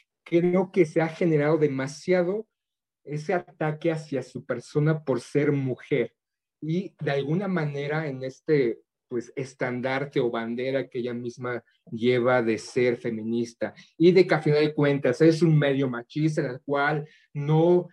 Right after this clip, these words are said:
es imposible aceptar a una mujer poder narrar este, este tipo de juegos. Entonces, se escuda en esa crítica, en ese ataque, y de alguna manera le sale bien porque está ahí, ¿no?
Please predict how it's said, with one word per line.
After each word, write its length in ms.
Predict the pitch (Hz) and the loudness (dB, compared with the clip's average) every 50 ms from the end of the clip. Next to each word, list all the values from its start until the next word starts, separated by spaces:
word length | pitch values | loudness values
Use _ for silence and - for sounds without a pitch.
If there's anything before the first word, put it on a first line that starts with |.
| _ - | _ -8
es 300 | 175 170 165 156 - - | -4 -4 -4 -4 -2 -2
imposible 960 | 190 165 156 156 - 143 - - - - 190 202 208 190 156 160 156 160 156 | 0 0 0 -2 -4 -4 -6 -6 -8 -8 -6 -4 -2 -2 0 0 0 0 0
aceptar 540 | 156 156 - 135 - _ - 143 147 147 | 0 -2 -6 -12 -14 _ -8 -6 -4 -4
a 60 | 147 143 | -4 -4
una 180 | 143 143 139 | -6 -6 -8
mujer 560 | 127 120 117 113 - - 131 131 131 131 - - | -8 -8 -10 -12 -10 -8 -8 -6 -6 -6 -8 -4
poder 420 | - 120 113 110 123 127 131 131 | -2 0 0 0 0 -2 -2 -2
narrar 420 | 127 120 113 110 120 123 127 127 127 | -2 -4 -4 -4 -2 -2 -2 0 -2
este, 440 | 123 120 - _ - 131 120 120 - _ _ _ | -2 -4 -6 _ -4 -4 -4 -4 -6 _ _ _
este 200 | - 143 147 - | -8 -8 -8 -8
tipo 280 | - - 151 151 151 135 | -4 -2 0 2 4 4
de 100 | 127 113 | 4 2
juegos. 400 | - - 139 131 123 110 113 113 | 2 2 2 2 2 2 -2 -2
Entonces, 360 | - 147 151 151 156 151 - - - - _ | 0 2 2 2 2 0 -4 -16 -20 -20 _
se 200 | - - - 160 | -6 0 2 4
escuda 720 | 151 151 - - - - 240 240 226 185 180 175 190 185 - - _ | 4 2 0 -4 0 2 4 6 6 6 4 2 0 -4 -8 -14 _
en 240 | - 147 139 143 147 | -4 -2 0 2 2
esa 500 | 151 156 151 - - 170 165 151 - - _ _ - - _ _ _ _ _ _ _ _ - | 2 2 2 2 0 -2 0 -2 -4 -6 _ _ -20 -20 _ _ _ _ _ _ _ _ -2
crítica, 640 | - 190 220 165 151 190 156 - - 170 160 160 143 | 0 0 0 0 -2 -6 -6 -4 0 0 0 0 0
en 180 | 156 135 135 139 | -2 -4 -2 -2
ese 280 | 151 151 151 - 190 | -2 -4 -4 -2 -2
ataque, 560 | 190 185 - - 185 175 - - - 202 185 - | -2 -2 -2 -2 -2 -2 -2 -2 -2 -4 -2 -2
y 140 | 185 180 165 | -2 0 0
de 80 | 151 | 2
alguna 400 | 170 165 165 160 214 233 240 226 | 2 2 0 0 -2 -2 -2 -2
manera 420 | 202 185 180 170 180 196 208 208 202 | -2 -4 -4 -4 -4 -4 -2 -2 -2
le 160 | 180 160 151 | 0 -2 -2
sale 420 | 151 151 - 202 202 208 196 180 | -4 -4 -6 -6 -2 0 0 0
bien 340 | 156 143 151 202 202 190 180 | 0 -2 -4 -6 -6 -6 -6
porque 260 | - 151 - - - | -8 -10 -8 -6 -8
está 300 | 160 156 - - 190 190 | -8 -8 -8 -6 -4 -2
ahí, 180 | 196 185 165 147 | 0 2 0 0
¿no? 300 | 135 127 139 160 180 - | 0 -2 -4 -4 -4 -6